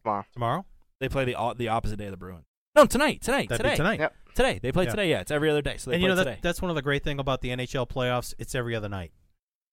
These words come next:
Speaker 2: The first round of the N B A playoffs, Celtics play today. They don't play again till Wednesday, and they don't have to
Speaker 3: And
Speaker 2: travel.
Speaker 3: they don't travel.
Speaker 2: That's ridiculous.
Speaker 3: Yeah, the N B A
Speaker 1: That's
Speaker 3: is a big,
Speaker 1: stupid.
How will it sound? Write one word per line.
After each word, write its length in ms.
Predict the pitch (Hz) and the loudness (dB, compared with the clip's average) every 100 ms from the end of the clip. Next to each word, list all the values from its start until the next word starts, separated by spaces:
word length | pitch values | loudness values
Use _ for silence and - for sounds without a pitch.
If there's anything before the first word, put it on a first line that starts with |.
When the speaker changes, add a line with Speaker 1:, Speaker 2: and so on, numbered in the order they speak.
| _ 127 | _ -6
Speaker 2:
The 40 | |
first 280 | - 165 165 | 0 0 2
round 180 | 165 160 | 0 0
of 60 | |
the 160 | 135 131 | -2 -4
N 100 | 139 | -4
B 200 | 139 143 | -4 -4
A 80 | 160 | -2
playoffs, 520 | 170 160 165 175 - - | -2 0 0 -4 -10 -6
Celtics 400 | 156 147 165 - | -4 -2 -4 -2
play 180 | 151 143 | -4 -2
today. 400 | 147 143 156 - _ _ - | -2 0 -2 -6 _ _ -6
They 60 | |
don't 140 | 226 196 | -4 -2
play 120 | 208 | -2
again 180 | 165 190 | -2 -2
till 180 | 113 95 | -4 -2
Wednesday, 600 | 98 165 - - - - - _ - | -2 -2 -4 -8 -10 -14 -20 _ -2
and 80 | 233 | 4
they 60 | 254 | 4
don't 140 | 254 | 4
have 120 | 233 | 2
to 80 | 180 | -2
Speaker 3:
And 40 | - | 2
Speaker 2:
travel. 180 | 185 | 4
Speaker 3:
they 40 | 147 | 6
don't 140 | 147 | 4
travel. 400 | 131 120 107 95 - - _ - | 2 -2 -2 -6 -16 -20 _ -10
Speaker 2:
That's 140 | - | -6
ridiculous. 500 | 190 127 117 82 - | -2 -2 -2 -6 -6
Speaker 3:
Yeah, 160 | 113 110 | -4 -4
the 140 | 113 | -2
N 60 | 151 | 0
B 80 | 123 | 2
A 20 | |
Speaker 1:
That's 80 | 120 | 2
Speaker 3:
is 60 | |
a 40 | 110 | -2
big, 80 | 107 | -4
Speaker 1:
stupid. 200 | 107 | -6